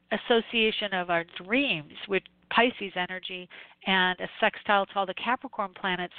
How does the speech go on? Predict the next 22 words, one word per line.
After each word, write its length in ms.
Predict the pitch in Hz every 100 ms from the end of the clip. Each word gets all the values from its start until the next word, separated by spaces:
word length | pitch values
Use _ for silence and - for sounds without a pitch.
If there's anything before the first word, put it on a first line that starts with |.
| - 240
which 180 | 214 208
are 120 | 185
earth 220 | 214 202 - -
and 180 | 202 196
material 500 | 190 - 208 190 175
world 320 | 175 175 175
as 100 | 175 -
well, 300 | 175 175 226 - - - - _ _
it's 140 | 247 226 -
going 240 | 247 240 233
to 80 |
be 280 | 220 226 226
this 180 | 202 196 -
tremendous, 520 | - 202 202 208 226 208 - - -
I 260 | 208 233 233 -
think, 180 | 214 - _
kind 140 | - 220
of 80 | 196
a, 120 | 185 220 269
a 100 | 190 180
renaissance 600 | 190 214 240 - 196 190 - -
period 380 | 220 196 190 185